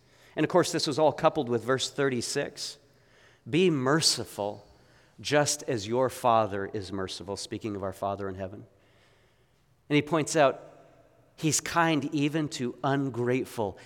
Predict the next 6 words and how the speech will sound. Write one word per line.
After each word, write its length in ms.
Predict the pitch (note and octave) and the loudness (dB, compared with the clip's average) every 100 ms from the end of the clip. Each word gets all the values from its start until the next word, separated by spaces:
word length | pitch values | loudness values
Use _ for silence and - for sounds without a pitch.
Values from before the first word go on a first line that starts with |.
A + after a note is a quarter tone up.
| - - | -16 -6
and 300 | A2 G#2 - - | -4 -4 -8 -4
evil 580 | A2+ G#2 G2+ F#2 - - _ _ | -2 -2 -4 -6 -10 -20 _ _
people." 600 | - A2 - F#2+ F#2 - _ _ _ _ _ _ _ _ _ _ _ _ _ _ | -6 -6 -6 -12 -12 -18 _ _ _ _ _ _ _ _ _ _ _ _ _ _
So 300 | - G#2+ G#2+ | -10 -6 -6
should 260 | - G2 | -6 -8
we. 240 | F2 E2+ | -10 -12